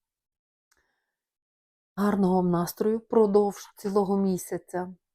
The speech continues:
легкості, радості, кохання вам, натхнення.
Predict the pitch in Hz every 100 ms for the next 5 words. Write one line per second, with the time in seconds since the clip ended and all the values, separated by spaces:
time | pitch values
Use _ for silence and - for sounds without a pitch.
0 | _ _ _ _ _ _ _ _ - 185
1 | 208 - - - - 185 190 _ _ _
2 | _ _ _ _ _ _ _ _ _ _
3 | _ - 190 202 214 185 - - 185 -
4 | 226 - 202 214 202 180 175 180 214 214
5 | - 202 190 196 175